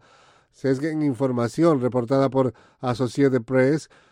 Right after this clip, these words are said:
Buchan, un donante de campaña, también fungiría como embajador en Andorra sin pago extra. Buchan es fundador y director general de Hunter Global Investors,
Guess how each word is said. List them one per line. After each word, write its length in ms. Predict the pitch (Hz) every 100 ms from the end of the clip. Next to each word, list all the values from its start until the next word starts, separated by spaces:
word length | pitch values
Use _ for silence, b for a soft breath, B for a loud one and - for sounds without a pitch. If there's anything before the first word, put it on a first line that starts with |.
| b b
Buchan, 580 | b 139 139 147 143 151 -
un 420 | 160 147 143 135
donante 440 | 139 143 156 143
de 100 | 131
campaña, 480 | 120 120 147 151 151
también 380 | 135 131 151 143
fungiría 600 | 139 139 131 147 175 127
como 220 | 131 127
embajador 520 | 123 123 123 135 139
en 100 | 131
Andorra 640 | 123 117 135 143 123 131 123
sin 260 | 180 175
pago 380 | 135 120 117 120
extra. 520 | 113 - - 104 85 b b b b b b
Buchan 440 | 127 127 143 147
es 200 | 143 123
fundador 560 | 123 135 123 123 143 131
y 80 |
director 460 | 120 120 113 139 123
general 500 | 127 117 117 131 135
de 260 | 123 117 104
Hunter 380 | 127 147 139 123
Global 360 | 120 135 135 127
Investors, 720 | 120 135 143 - 127 143